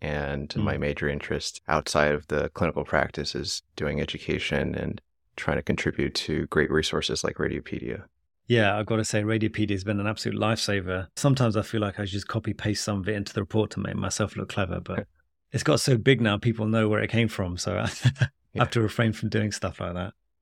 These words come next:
Speaker 2: So yeah, we've come together today to talk about the A O spine classification and more specifically about the A O classification of the subaxial injuries. I did the, one of the, uh, earlier podcast episodes where we talked about the A O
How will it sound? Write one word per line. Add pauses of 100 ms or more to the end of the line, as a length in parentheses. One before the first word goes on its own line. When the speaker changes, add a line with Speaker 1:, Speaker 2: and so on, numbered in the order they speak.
(260)
Speaker 2:
So
yeah,
we've
come
together
today
to
talk
about
the
A
O
spine
classification
and
more
specifically
about
the
A
O
classification
of
the
subaxial
injuries. (420)
I
did
the,
one
of
the,
uh,
earlier
podcast
episodes
where
we
talked
about
the
A
O